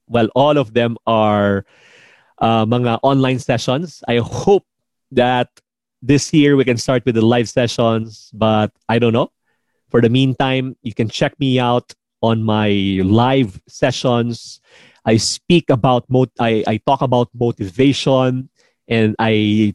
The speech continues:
talk about the four personality types, which is partly what this podcast is also about, the unique life,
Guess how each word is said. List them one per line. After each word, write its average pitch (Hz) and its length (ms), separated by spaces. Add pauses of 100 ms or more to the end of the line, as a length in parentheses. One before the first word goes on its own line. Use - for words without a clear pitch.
(100)
talk 131 180
about 117 440
the 104 100 (100)
four 123 240
personality 113 640
types, - 640
which 131 160
is - 300
partly 135 500
what 120 300
this - 320
podcast 120 560
is - 180
also 117 320
about, 113 380 (200)
the 123 160
unique 117 520
life, 127 360